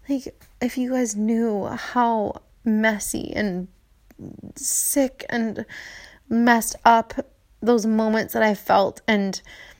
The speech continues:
how many times I've had to call my sister or call my mom and just, like,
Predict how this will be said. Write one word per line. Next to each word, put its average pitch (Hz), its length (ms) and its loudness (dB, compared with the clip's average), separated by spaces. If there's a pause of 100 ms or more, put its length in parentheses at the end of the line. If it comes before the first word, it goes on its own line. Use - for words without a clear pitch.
(140)
how - 160 0
many 254 160 4
times 233 300 0
I've 226 80 0
had 240 100 6
to - 100 -2
call 220 340 0
my 208 140 0
sister 220 500 -2
or 226 40 -6
call 240 220 -2
my 214 140 2
mom 202 420 0
and 196 180 -2
just, 220 240 -4
like, 190 300 -2